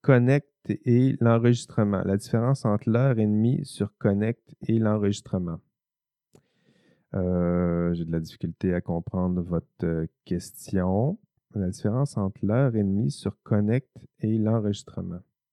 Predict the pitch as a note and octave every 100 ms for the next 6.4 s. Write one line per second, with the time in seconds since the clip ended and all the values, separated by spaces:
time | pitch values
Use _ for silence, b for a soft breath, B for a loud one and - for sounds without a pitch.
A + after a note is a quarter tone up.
0 | _ _ _ _ _ _ _ _ _ _
1 | _ _ _ _ _ _ _ _ _ -
2 | - A#2 B2+ B2 C3 - _ _ - G2+
3 | F#2 F2+ F2+ F#2 F#2+ G2+ - _ _ _
4 | _ _ _ _ _ _ _ - - G2+
5 | - F#2+ F#2+ F#2+ F2+ G2 G2+ G#2 A2 -
6 | F2+ E2 E2+ D#2+